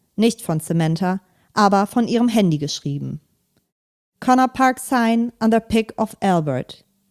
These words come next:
Ain't she purty?“ Also in dieser Textnachricht steht quasi ein Ort, der Connor Park, der ist in Anchorage. Und man ist sich noch nicht ganz so sicher, was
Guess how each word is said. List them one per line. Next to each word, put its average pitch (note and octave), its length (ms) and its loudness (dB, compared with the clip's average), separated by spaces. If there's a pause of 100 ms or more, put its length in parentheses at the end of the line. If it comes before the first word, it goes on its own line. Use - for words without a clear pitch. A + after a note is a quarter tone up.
(160)
Ain't F#3+ 240 2
she - 160 -4
purty?“ E3 600 -4 (1120)
Also E3+ 320 -2 (800)
in G3+ 260 2
dieser F#3+ 240 2
Textnachricht G#3 800 -2
steht G3 300 0
quasi F3+ 320 0
ein F3 180 0
Ort, G3+ 400 0 (160)
der F3 220 0 (120)
Connor G#3+ 300 0
Park, C4+ 460 0 (440)
der F#3+ 200 -2
ist - 120 -8
in F#3 160 0
Anchorage. G#3+ 640 -2 (560)
Und G#3 240 0
man G3+ 180 2
ist C4 220 2
sich C4 120 -2
noch B3 180 0
nicht A#3+ 260 0
ganz A3+ 260 2
so A3 80 -2
sicher, A3 280 -2
was G3 340 -2